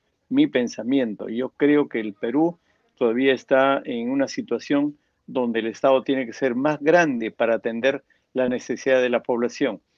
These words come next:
Eh, hay un error ahí en los libertarios,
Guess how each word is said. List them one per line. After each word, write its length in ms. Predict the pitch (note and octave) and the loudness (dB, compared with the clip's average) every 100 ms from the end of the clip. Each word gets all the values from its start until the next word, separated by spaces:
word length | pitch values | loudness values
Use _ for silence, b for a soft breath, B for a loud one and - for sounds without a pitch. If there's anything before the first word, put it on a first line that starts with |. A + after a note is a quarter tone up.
| b b b _ C3 | b b b _ -6
Eh, 280 | C3 C3 - | -2 -2 2
hay 220 | E3+ F#3+ | 2 4
un 140 | F3+ | 4
error 480 | D3+ C3+ E3+ F#3 F3 | 6 8 6 6 2
ahí 200 | C#3 C3+ | -2 -2
en 100 | D3+ | -2
los 160 | C#3 A#2+ | -2 -4
libertarios, 840 | B2 A2+ A2 - C#3+ C#3 D#3+ - | -6 -8 -4 4 4 4 -2 -6